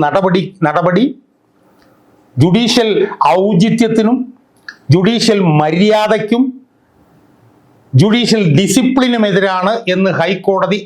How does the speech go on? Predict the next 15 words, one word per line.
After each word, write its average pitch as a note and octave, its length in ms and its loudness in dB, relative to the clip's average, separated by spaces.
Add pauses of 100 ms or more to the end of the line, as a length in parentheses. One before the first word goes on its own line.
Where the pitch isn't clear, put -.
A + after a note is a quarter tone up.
(120)
അസന്നിഗ്ധമായി, G#3 840 0 (420)
അർത്ഥശങ്കയ്ക്കിടയില്ലാത്ത G3 1160 0
വിധം, D3 180 0 (240)
ഇംഗ്ലീഷ് F#3+ 300 2
പറഞ്ഞാൽ G3 200 0 (240)
അൺഈക്വോക്കലായി A#3+ 920 0 (680)
പറഞ്ഞിരിക്കുന്ന E3 420 0
സാഹചര്യത്തിൽ D3+ 520 0 (2250)
കേരള A3 240 2
ഹൈക്കോടതി A3+ 340 0
ജഡ്ജായിട്ടുള്ള G3 500 0
ശ്രീമാൻ F3+ 280 0
വി F#3+ 180 2
ജി G#3+ 60 2
അരുൺ F#3 260 0